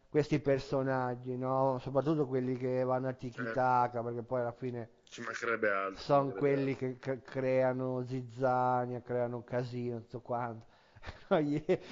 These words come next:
Speaker 1: ieri un tweet di Zampini mi ha s-, mi ha fatto veramente ridere. E, e Zampini non è che lo, lo stimo particolarmente, perché lui comunque è sempre troppo pro, sempre troppo
Speaker 2: Sì,
Speaker 1: pro.
Speaker 2: sì, è molto,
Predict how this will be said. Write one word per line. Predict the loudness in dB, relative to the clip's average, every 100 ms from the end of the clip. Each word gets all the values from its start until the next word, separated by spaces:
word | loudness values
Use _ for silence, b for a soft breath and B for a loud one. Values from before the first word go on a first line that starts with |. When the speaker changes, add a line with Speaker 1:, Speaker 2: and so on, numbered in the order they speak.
| B B
Speaker 1:
ieri | 2 6 6 6
un | 4 2
tweet | 0 0 -2
di | -6 -4
Zampini | -2 -2 -2 -2 0 2 2
mi | 0
ha |
s-, | -4 -10 -14
mi | -6
ha | -4
fatto | 4 4 4 4
veramente | 6 4 2 0 2
ridere. | 2 2 0 0 -4 B B 0
E, | 2 4
e | 2
Zampini | 4 2 4 4 4
non | 4
è | 4 2
che | 2 0 0 -6 -20 -20 _
lo, | 2 4 6 4 2 -6 0
lo | 0
stimo | 2 2 2 4
particolarmente, | 6 4 4 4 6 6 2 0 0
perché | 0 2
lui | 2 2
comunque | 0 -2 -2
è |
sempre | 0 0 2 2 0 b b b 6
troppo | 10 12 10 2
pro, | 2 4 8 10 10 6
sempre | 4 2 2 -2
troppo | 2 2 2 -2
Speaker 2:
Sì, | 0
Speaker 1:
pro. | 4
Speaker 2:
sì, | 6 4
è | 4 0 -2
molto, | 0 0 2